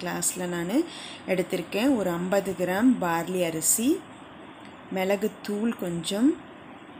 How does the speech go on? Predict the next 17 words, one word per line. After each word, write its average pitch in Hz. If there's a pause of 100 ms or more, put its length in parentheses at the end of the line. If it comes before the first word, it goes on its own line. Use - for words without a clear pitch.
ஒரு 196 (140)
பத்துலேருந்து 180 (140)
பதினஞ்சு 180 (340)
mint 220 (240)
leaves, 180 (1700)
புதினா 208 (120)
இலை 185
எடுத்திருக்கேன். 185 (920)
அதுக்கப்புறமா 175 (100)
ஒரு 185 (100)
ரெண்டுலேருந்து 185 (100)
மூணு 180
ஸ்பூன் 202
லெமன் 175
ஜூஸ், 262 (340)
சுவைக்கு 196 (220)
உப்பு, -